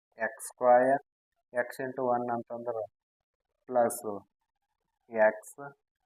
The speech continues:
ಇದು ಸಮನಾಗಿದೆ ಮೂರ್ನೂರ ಆರು.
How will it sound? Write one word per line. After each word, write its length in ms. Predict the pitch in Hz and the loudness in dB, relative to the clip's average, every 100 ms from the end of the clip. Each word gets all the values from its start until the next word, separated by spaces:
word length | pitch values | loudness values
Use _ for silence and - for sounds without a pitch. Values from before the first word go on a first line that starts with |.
| _ | _
ಇದು 200 | 131 143 131 110 - _ _ _ _ _ | 0 2 2 0 -10 _ _ _ _ _
ಸಮನಾಗಿದೆ 760 | 135 131 127 127 127 123 127 135 113 - _ _ _ _ _ _ _ _ _ _ _ _ _ _ _ _ _ _ 120 | 2 4 4 4 4 2 2 2 2 -4 _ _ _ _ _ _ _ _ _ _ _ _ _ _ _ _ _ _ -10
ಮೂರ್ನೂರ 540 | 120 113 113 113 113 110 107 _ 113 113 | -2 0 0 -2 0 0 -2 _ -2 2
ಆರು. 220 | 113 120 | 2 0